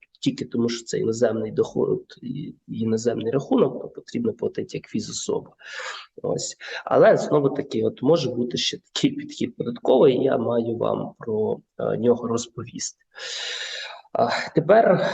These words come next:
щодо с-, важливих моментів, е, лінки в законодавстві я даю. Е, напишіть, будь ласка, в коментарях, як ви вважаєте, та, чи, е, ви б готові були взяти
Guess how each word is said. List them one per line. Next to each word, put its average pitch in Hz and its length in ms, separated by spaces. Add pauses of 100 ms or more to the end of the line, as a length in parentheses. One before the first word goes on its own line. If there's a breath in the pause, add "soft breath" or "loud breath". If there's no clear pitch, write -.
щодо 170 420
с-, 160 240
важливих 143 680
моментів, 165 760
е, 131 200
лінки 139 500
в 120 80
законодавстві 127 960
я 117 180
даю. 127 760 (260)
Е, 123 120
напишіть, 143 640
будь 135 220
ласка, 139 380
в 127 160
коментарях, 127 960
як 135 380
ви 120 140
вважаєте, 139 680
та, - 440
чи, - 280
е, 120 160 (580)
ви 139 100
б 117 140
готові 127 480
були 110 240
взяти 120 300